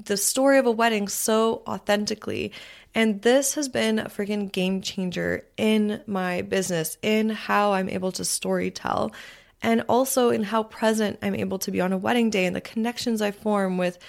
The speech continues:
the couple and the family and friends. Like,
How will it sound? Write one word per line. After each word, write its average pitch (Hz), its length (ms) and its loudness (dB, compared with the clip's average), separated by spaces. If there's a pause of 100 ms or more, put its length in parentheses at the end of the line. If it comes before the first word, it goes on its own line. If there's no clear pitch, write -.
(220)
the 214 140 -2
couple 214 480 2
and 190 120 2
the 196 60 -2
family 226 400 0
and 220 100 -2
friends. 190 400 -2
Like, 202 220 0